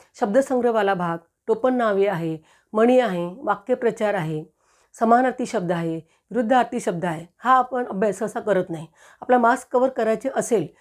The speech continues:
तर शब्दसंग्रह, टोपणनावे, लेखकाच्या पुस्तकाची नावे हाही भाग अभ्यासणे गरजेचं आहे. तर आज आपण काय शिकूया? महत्त्वाची टोपणनावे. टोपणनामे या लेसनवर पेपरला प्रश्न येतात कसे? जसं एक पूर्ण नाव येतं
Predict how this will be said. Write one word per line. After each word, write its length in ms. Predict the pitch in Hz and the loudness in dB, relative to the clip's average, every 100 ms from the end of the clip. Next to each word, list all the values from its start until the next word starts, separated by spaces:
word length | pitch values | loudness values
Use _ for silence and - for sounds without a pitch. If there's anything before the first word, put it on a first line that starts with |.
| _ - | _ -8
तर 60 | |
शब्दसंग्रह, 680 | 247 - 240 254 247 233 175 - - | -4 2 2 4 4 4 2 -4 -2
टोपणनावे, 560 | 220 220 247 240 214 151 - _ _ | -2 0 0 2 0 -2 -8 _ _
लेखकाच्या 360 | 208 208 247 262 | -6 0 -2 -2
पुस्तकाची 580 | - 226 240 240 233 247 | -6 -6 -4 -4 -2 0
नावे 340 | 220 220 175 - | 2 2 0 -6
हाही 260 | - 202 254 | -2 2 2
भाग 200 | 233 180 - - | 2 -2 -4 -6
अभ्यासणे 440 | 180 196 185 226 | -2 -2 -4 -2
गरजेचं 460 | 196 165 160 147 185 | 0 0 -2 -6 -12
आहे. 100 | - _ _ _ _ _ _ _ - | -20 _ _ _ _ _ _ _ 0
तर 80 | |
आज 220 | 240 247 277 | 4 4 4
आपण 300 | 254 190 214 _ _ - | -2 -4 -6 _ _ -4
काय 120 | 233 | -2
शिकूया? 460 | 226 262 208 196 277 - | -2 -2 0 0 -2 -4
महत्त्वाची 500 | 208 202 202 190 262 | -2 -2 -2 -2 -4
टोपणनावे. 640 | - 202 202 190 180 165 - _ _ _ _ - | -4 -4 -2 -2 -4 -6 -14 _ _ _ _ 0
टोपणनामे 600 | 233 320 294 240 190 156 _ _ - | 2 2 2 0 -2 -6 _ _ -4
या 160 | 226 269 | 0 2
लेसनवर 440 | 233 220 247 160 | 4 4 2 0
पेपरला 360 | 175 214 214 240 | -4 -4 -2 -2
प्रश्न 260 | 240 269 - | -4 -4 -4
येतात 220 | 196 214 208 | -2 -4 -4
कसे? 320 | 180 - - _ _ _ 233 | -10 -10 -20 _ _ _ -2
जसं 260 | - 285 285 _ - | 2 2 0 _ -4
एक 180 | 254 254 | -2 0
पूर्ण 220 | 294 302 | 2 4
नाव 180 | 294 269 | 4 4
येतं 280 | 214 175 | 2 2